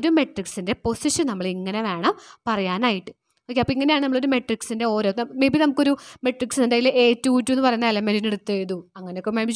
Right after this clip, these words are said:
ചോദിക്കാം. അപ്പൊ അത് നിങ്ങൾ ഈ ഒരു ഓർഡർ നിങ്ങൾക്ക് മസ്റ്റ് ആയിട്ടും അറിഞ്ഞിരിക്കണം. ഓക്കെ, ഇനി നമുക്ക് maybe വേറൊരു ക്വസ്റ്റ്യൻ നമുക്ക് ചോദിക്കാം. ഇങ്ങനെയാണ്, നമുക്ക് maybe ഒരു എക്സ്പ്രഷൻ തരും. ഇപ്പൊ ദാ ഇങ്ങനെയാണ് ഒരു, ഒരു എക്സ്പ്രഷൻ, അതായത് ഒരു മെട്രിക്സ് ഉണ്ട് എ,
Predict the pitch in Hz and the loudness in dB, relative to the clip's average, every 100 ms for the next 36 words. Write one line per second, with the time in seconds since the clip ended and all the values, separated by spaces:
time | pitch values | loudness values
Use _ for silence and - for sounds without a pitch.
0 | 277 254 240 233 - - - - 262 262 | 2 2 2 -2 -6 -20 -6 0 2 2
1 | 240 320 294 294 302 262 254 262 285 285 | -2 0 2 2 2 4 4 4 2 0
2 | 214 190 240 196 - 233 190 175 285 254 | 0 0 0 0 -2 -2 -2 0 0 2
3 | 220 202 190 190 175 - - - - 262 | 2 0 -2 -4 -8 -10 -20 -10 -4 0
4 | 226 - - 359 370 311 330 330 294 302 | 0 -2 -8 -2 0 0 0 0 0 -2
5 | 311 320 285 302 339 339 302 262 254 262 | 0 -2 0 0 0 -2 -2 -4 -4 -8
6 | 240 240 269 220 196 226 208 196 214 180 | -8 -8 -6 -6 -6 -6 -8 -8 -8 -8
7 | 190 359 - - - 294 330 311 269 277 | -6 -8 -10 -20 -10 -6 -2 -2 -2 0
8 | 277 269 - - 220 240 226 185 262 - | 0 0 -2 -4 -2 -2 -2 -2 -4 -10
9 | - _ 247 254 277 277 247 196 196 202 | -20 _ -4 -2 0 0 0 0 -2 -4
10 | 202 - - - 196 208 208 - 196 185 | -4 -8 -20 -12 -8 -8 -8 -10 -8 -8
11 | 214 208 202 185 294 - _ _ 269 320 | -6 -4 -4 -2 -2 -4 _ _ -2 0
12 | 285 247 226 - 208 202 202 190 | 0 -2 -6 -6 -4 -4 -2 -2